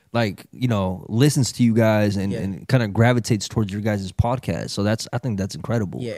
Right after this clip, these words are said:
Speaker 2: everything is in Spanish.
Speaker 1: Yeah.
Speaker 2: So, so nothing. Uh, so we just talking, man. Like,
Speaker 1: Yeah.
Speaker 2: but, but asking questions. So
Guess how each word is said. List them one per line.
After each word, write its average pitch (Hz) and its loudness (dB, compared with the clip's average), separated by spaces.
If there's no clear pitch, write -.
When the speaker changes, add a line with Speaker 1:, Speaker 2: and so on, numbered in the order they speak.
Speaker 2:
everything 156 -10
is 107 -14
in 101 -18
Spanish. 101 -18
Speaker 1:
Yeah. 104 2
Speaker 2:
So, 104 -6
so - -20
nothing. 117 -12
Uh, 104 -14
so 123 -12
we 139 -6
just 233 -10
talking, 160 -14
man. 120 -20
Like, 113 -20
Speaker 1:
Yeah. 196 0
Speaker 2:
but, 156 0
but - -4
asking - -8
questions. 156 -10
So 123 -8